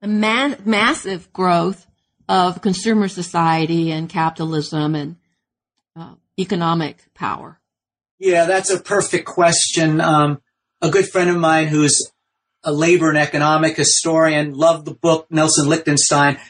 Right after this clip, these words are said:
Speaker 2: but he's, he, as he told me yesterday, "You don't deal enough with capitalism." And I was conscious of that. And I guess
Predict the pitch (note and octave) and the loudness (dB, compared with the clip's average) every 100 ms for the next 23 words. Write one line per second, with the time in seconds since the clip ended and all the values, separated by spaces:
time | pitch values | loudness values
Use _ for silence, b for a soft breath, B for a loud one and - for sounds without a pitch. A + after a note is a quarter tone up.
0 | B - D#3 D3+ - C3+ D3 - - D3+ | B -2 0 0 -2 -4 0 0 0 0
1 | F3 D#3+ - D3+ D3 - D#3+ D3+ D3+ D#3 | 0 0 0 0 0 0 0 2 2 2
2 | E3 D3+ C#3 B F#3 G#3+ A#3+ G#3 F#3+ F#3 | 0 0 -2 B -2 0 2 2 2 0
3 | F3+ F3 E3+ D#3+ D#3 C3+ A2+ - A2+ _ | 0 -4 0 0 -2 -4 -4 -6 -14 _
4 | _ _ _ - G3+ G3+ G3+ G3+ _ _ | _ _ _ -8 -2 0 0 -2 _ _
5 | _ _ _ _ _ - A3 A#3 - C4 | _ _ _ _ _ -2 0 0 -4 0
6 | C#4 B3 F#3+ E3 - C3 B2 A#2+ G#2 - | 2 2 0 0 0 -2 0 0 0 -4
7 | _ - B B G#3 G3+ G#3 G3+ - F#3+ | _ -20 B B -2 2 2 0 -2 -2
8 | A3+ C4+ | 0 2